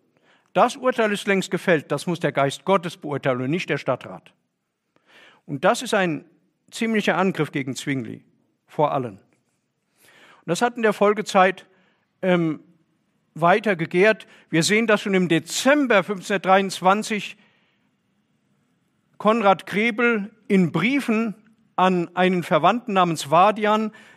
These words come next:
der damals in, im Sankt Gallen als Reformator unterwegs war, dass er dort einige Anschuldigungen gegen Zwingli vorbringt in seinen Briefen. Es sind ungefähr siebzig der Briefe von, von Konrad Grebel überliefert, kann man heute noch lesen.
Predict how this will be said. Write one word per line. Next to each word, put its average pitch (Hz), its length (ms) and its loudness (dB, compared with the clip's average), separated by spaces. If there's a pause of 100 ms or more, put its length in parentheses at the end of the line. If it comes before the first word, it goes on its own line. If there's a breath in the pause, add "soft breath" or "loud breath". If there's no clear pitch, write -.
der 165 120 2
damals 180 720 2
in, 180 340 4
im 160 480 0 (120)
Sankt 156 420 -2
Gallen 214 460 2 (520 soft breath)
als 190 540 0
Reformator 185 480 0
unterwegs 185 340 0
war, 185 180 2 (280 loud breath)
dass 185 180 2
er 208 80 2
dort 202 480 2 (160)
einige 214 460 2
Anschuldigungen 190 720 0
gegen 160 320 -2
Zwingli 160 520 0
vorbringt 143 440 -4
in 185 160 -6
seinen 165 240 2
Briefen. 147 400 -8
Es 123 100 -14
sind 196 120 -4
ungefähr 175 260 -2
siebzig 208 360 -6
der 175 120 2
Briefe 190 460 -4 (320 soft breath)
von, 175 320 0
von 175 420 -2
Konrad 170 400 0
Grebel 175 300 -6
überliefert, 156 440 -4
kann 156 140 -2
man 170 100 0
heute 170 180 -2
noch 156 140 0
lesen. 127 380 -4